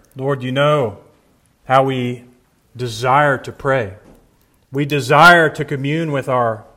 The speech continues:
Heavenly Father. We desire to come to you in the name of your Son,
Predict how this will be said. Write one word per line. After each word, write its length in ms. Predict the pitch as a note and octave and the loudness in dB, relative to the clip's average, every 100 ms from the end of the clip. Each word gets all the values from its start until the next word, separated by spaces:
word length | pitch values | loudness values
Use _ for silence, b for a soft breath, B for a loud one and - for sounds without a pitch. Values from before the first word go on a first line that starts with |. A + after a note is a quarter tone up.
| _ - | _ -6
Heavenly 500 | C#3+ C3+ B2 A2 G#2 - | -6 -4 -8 -8 -10 -2
Father. 400 | A#2+ G#2+ F#2+ F2 _ _ _ _ _ _ _ _ | 0 0 -4 -12 _ _ _ _ _ _ _ _
We 80 | D3 | -8
desire 400 | C#3 B2 D3 E3+ | -6 4 6 6
to 100 | C#3+ | 2
come 300 | - D#3+ F3 | -4 -6 -6
to 120 | - | -6
you 60 | C#3 | -6
in 80 | B2 | -4
the 80 | |
name 560 | A#2+ B2+ D3+ D#3+ E3 D#3 | -4 -2 -2 -4 -6 -6
of 240 | C3 A#2+ | -6 -6
your 220 | A#2+ A#2 G#2 | -4 -4 -6
Son, 580 | - C#3+ C3 F#2+ F2+ | -6 -4 -4 -6 -12